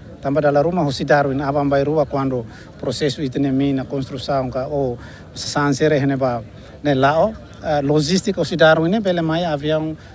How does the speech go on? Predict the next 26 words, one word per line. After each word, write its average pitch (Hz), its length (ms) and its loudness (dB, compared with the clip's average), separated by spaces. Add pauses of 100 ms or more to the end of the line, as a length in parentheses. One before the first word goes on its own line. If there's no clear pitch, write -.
(140)
lá, 151 180 -4
os 147 120 0
botes, 175 280 2
mas 185 120 -2
que, 196 260 -6
né, 190 140 -2
be-, 185 140 0
bele, 175 360 0 (320)
eh, 135 440 0 (360)
ah, 165 560 -6
ah, - 20 -10 (380)
tungos 165 460 0
e 156 100 0
aeroporto 147 460 -2
Suai, 127 240 -2
né, 160 80 -2
be, 180 240 -4 (300)
lá, 170 160 -2
os 139 100 0
de 151 120 0
Rota 139 300 0
do 131 120 -2
Santo, 190 360 -4
mas 165 240 -6
ida 135 200 0
be, 113 180 -2